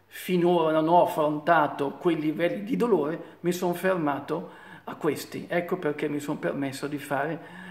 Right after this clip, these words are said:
la mia personalissima graduatoria. Eh,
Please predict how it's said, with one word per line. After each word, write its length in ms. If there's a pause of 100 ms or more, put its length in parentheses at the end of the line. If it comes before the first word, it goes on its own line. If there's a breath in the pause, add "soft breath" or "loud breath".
(120)
la 180
mia 260
personalissima 1400
graduatoria. 1080 (560 loud breath)
Eh, 600